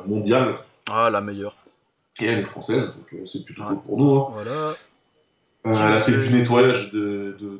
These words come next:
Speaker 1: de, de catégories de poids, euh, en boxing et en kickboxing. Alors, pour petite histoire, hein, Anissa Meksen, euh, à la base, elle vient de la savate boxe française, où elle a pris tous les titres possibles, euh, tout
Speaker 2: Ah
Speaker 1: gagné,
Speaker 2: ouais,
Speaker 1: hein,
Speaker 2: ouais.
Speaker 1: largement.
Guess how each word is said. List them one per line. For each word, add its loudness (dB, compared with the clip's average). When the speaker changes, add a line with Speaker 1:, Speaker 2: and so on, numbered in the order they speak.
Speaker 1:
de, -10
de -8
catégories -2
de -18
poids, 4
euh, -2
en -6
boxing 0
et 2
en -2
kickboxing. -4
Alors, 2
pour -10
petite -12
histoire, 2
hein, -2
Anissa -6
Meksen, -2
euh, -4
à -2
la -2
base, 0
elle -2
vient -4
de -4
la -6
savate 0
boxe -6
française, -2
où -4
elle 0
a 0
pris -8
tous -4
les 4
titres -6
possibles, -6
euh, -12
tout -8
Speaker 2:
Ah 2
Speaker 1:
gagné, 4
Speaker 2:
ouais, 8
Speaker 1:
hein, 6
Speaker 2:
ouais. 0
Speaker 1:
largement. -4